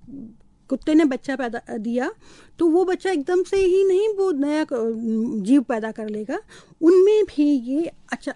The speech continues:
शुरू एकदम से नहीं होता, लेकिन थोड़े समय के बाद ही वो परिपक्व जब हो जाता है, यानी उसमें उसे भी,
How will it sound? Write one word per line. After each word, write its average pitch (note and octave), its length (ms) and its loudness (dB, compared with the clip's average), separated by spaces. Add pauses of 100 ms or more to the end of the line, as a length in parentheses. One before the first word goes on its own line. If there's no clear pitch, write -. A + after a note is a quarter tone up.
शुरू E4 400 2
एकदम D4+ 360 -4
से F4+ 100 -6
नहीं G4+ 80 -2
होता, F4+ 120 -6
लेकिन F#4+ 220 -2
थोड़े D#4+ 340 -4
समय A#3 320 -10
के B3 140 -10
बाद G#3 300 -8
ही A#3+ 100 -8
वो D#4+ 260 -6 (520)
परिपक्व D4+ 500 -2
जब E4+ 200 -4
हो C#4 120 -4
जाता A3 340 -8
है, A3+ 280 -8 (1120)
यानी D4 200 4
उसमें F4 440 2
उसे E4+ 400 -2
भी, G4 320 0